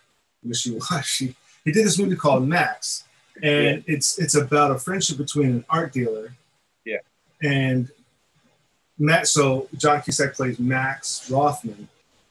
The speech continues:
Speaker 1: uh, a Jewish art dealer, and his student, Adolf Hitler. So
Speaker 2: Oh.
Speaker 1: Hitler, so Hitler was an artist. Hitler,
Speaker 2: Yeah.
Speaker 1: Hi-, Hitler, Hitler, uh, was a vet from World War One,
Speaker 2: Yeah.
Speaker 1: and, and, uh,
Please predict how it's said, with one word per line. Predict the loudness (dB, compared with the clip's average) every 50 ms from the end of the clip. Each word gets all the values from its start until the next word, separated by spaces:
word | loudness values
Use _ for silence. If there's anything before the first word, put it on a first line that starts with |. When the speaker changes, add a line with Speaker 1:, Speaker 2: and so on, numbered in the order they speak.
| _ _ _ -8
Speaker 1:
uh, | -6 -6 -4 -4 -4
a | -4
Jewish | 0 2 2 4 4 2 0 0 0
art | 2 2 2 0
dealer, | -2 -4 -4 -4 -8 _ _ _ _ _ _ _ _ _ _ _ _ _ _ -4
and | -4 -2 -2 -2 -4 -4
his | -4 -2 -2 -2
student, | 0 2 4 2 2 2 -2 -2
Adolf | -2 -2 -2 -2 -6 -6 -4
Hitler. | -4 -4 -4 -8 -18 _ _ _ _ _ _ _ _ _ _ _ _ _ _
So | -2 0 0 2
Speaker 2:
Oh. |
Speaker 1:
Hitler, | 2 2 2 2 4 2 2 2 0 -4
so | -4 -2 0 2
Hitler | 2 2 2 2 2
was | 2 0 0
an | -2 -2 0
artist. | 2 4 4 2 0 -6 -14 -16 -16 -16 -18 _ -20 -20 _ _ _ _ -8 -2
Hitler, | 2 2 4 4 4 4 2 0 -4
Speaker 2:
Yeah. | -4
Speaker 1:
Hi-, | -4 -2 0
Hitler, | 0 0 0 2 2 0 0 0 -2 -4 _ _ _ _ _ _
Hitler, | -4 -2 0 2 4 4 4 4 2 0
uh, | -2 -2 -2 -2 -4 -6
was | -8 -10 -12
a | -14 -14
vet | -6 -2 -2 -2 -2 -4 -8
from | -8 -6 -6 -4
World | -4 -2 -2
War | -4 -4
One, | -6 -8 -12 -14 -14 -14 -16 _ _ _ _ _ _ _ _ _ _ _ _ _ -4
Speaker 2:
Yeah. | -2 0 0 0
Speaker 1:
and, | 0 -2 -4 -6 -8 -10 -10
and, | -8 -6 -4 -4 -4 -4
uh, | -4 -4 -4 -6 -6